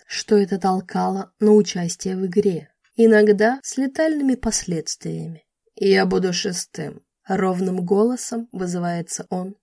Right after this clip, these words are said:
выходя в круг. В нем давно нет этого стопора, который срабатывает в самые опасные моменты, чтобы сохранить свою шкуру. Еще неизвестно, что будет лучшим для него: смерть или то, что он именовал своей жизнью.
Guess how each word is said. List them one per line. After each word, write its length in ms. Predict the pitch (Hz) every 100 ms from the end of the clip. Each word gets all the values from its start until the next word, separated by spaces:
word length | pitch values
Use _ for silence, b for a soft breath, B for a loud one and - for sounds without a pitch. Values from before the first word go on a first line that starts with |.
| _ -
выходя 420 | 208 208 180 160
в 100 | -
круг. 480 | - 165 - _ _ _ -
В 80 | 220
нем 240 | 233 233
давно 320 | 240 262 269
нет 260 | 185 165 170
этого 260 | 175 170
стопора, 580 | 175 - 214 180 165 - -
который 360 | 180 190 185
срабатывает 680 | - 190 175 185 185 185 175
в 40 | -
самые 460 | - 185 185 180
опасные 500 | 175 185 180 - 196
моменты, 680 | 185 185 190 175 151 - - _
чтобы 320 | - - 226
сохранить 500 | 233 226 233 208 165
свою 280 | - 185 175
шкуру. 520 | 175 - 196 165 165 _ _ _
Еще 400 | 196 202 196 -
неизвестно, 720 | 190 196 208 240 254 - - -
что 220 | - 180
будет 340 | 180 185 180
лучшим 400 | 202 214 175 156
для 180 | 160 165
него: 380 | 165 165 160 156 _ _
смерть 680 | - 208 196 202 208 - -
или 200 | 233 247
то, 180 | 262 262
что 220 | 240 -
он 160 | 233 220
именовал 420 | 220 214 202 202
своей 380 | 190 - 202 196
жизнью. 640 | 190 190 139 - 147 147